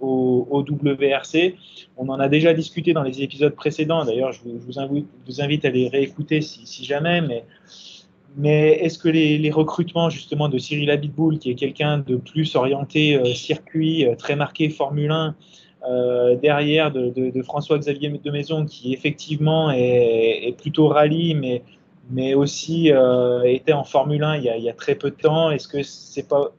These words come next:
des signes, euh, vers l'orientation en, en championnat du monde d'endurance, comme on l'a, on l'a entendu ? Voilà. Je pense que, je pense qu'il n'y a pas de sérénité, euh, en tout cas chez, chez Hyundai. Il n'y en a jamais vraiment eu,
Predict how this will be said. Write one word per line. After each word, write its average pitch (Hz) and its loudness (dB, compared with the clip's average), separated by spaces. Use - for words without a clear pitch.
des 143 -6
signes, 147 -6
euh, 120 0
vers 139 4
l'orientation 151 2
en, 120 -4
en 135 -4
championnat 147 0
du 147 -4
monde 147 0
d'endurance, 156 0
comme 127 -10
on 131 -4
l'a, 131 2
on 139 -8
l'a 135 -4
entendu ? 143 -2
Voilà. 135 6
Je - -10
pense 196 4
que, 175 0
je 165 -10
pense 196 -2
qu'il 160 -10
n'y 139 0
a 127 -8
pas 170 2
de 165 -6
sérénité, 156 -2
euh, 127 -2
en 127 -4
tout - -16
cas 156 2
chez, 147 -4
chez 139 -4
Hyundai. 143 -2
Il 139 -14
n'y 139 -6
en 131 -10
a 127 -4
jamais 165 0
vraiment 156 0
eu, 160 -2